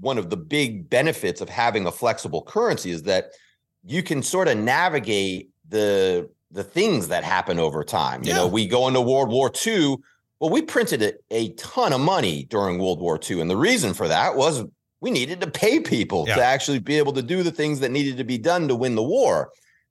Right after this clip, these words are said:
Speaker 1: And when you have a fixed monetary policy or a fixed money supply, you either can't do that, or by necessity, you have to start creating credit against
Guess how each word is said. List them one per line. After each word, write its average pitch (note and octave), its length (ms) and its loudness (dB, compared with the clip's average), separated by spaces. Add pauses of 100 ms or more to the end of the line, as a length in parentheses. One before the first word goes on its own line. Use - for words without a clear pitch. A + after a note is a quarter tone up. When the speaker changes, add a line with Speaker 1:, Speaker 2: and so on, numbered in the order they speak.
(160)
Speaker 1:
And C3+ 260 2
when D#3 120 2
you E3+ 80 4
have F#3+ 100 2
a A2 60 2
fixed - 360 -6
monetary B2+ 580 2
policy F2+ 480 0
or F2+ 100 0
a D#2+ 40 -4
fixed - 300 -6
money D#3+ 240 2
supply, D2 640 0 (520)
you C#3 360 0
either D3 300 0
can't B3 400 0
do F#2 180 -4
that, E2 400 0
or D3+ 600 2 (120)
by A#2 160 0
necessity, A2+ 540 0
you G#2+ 180 -2
have B2+ 180 0
to A2+ 80 -4
start A2+ 320 -2
creating A2 440 0
credit C#3+ 500 0
against G2+ 680 -2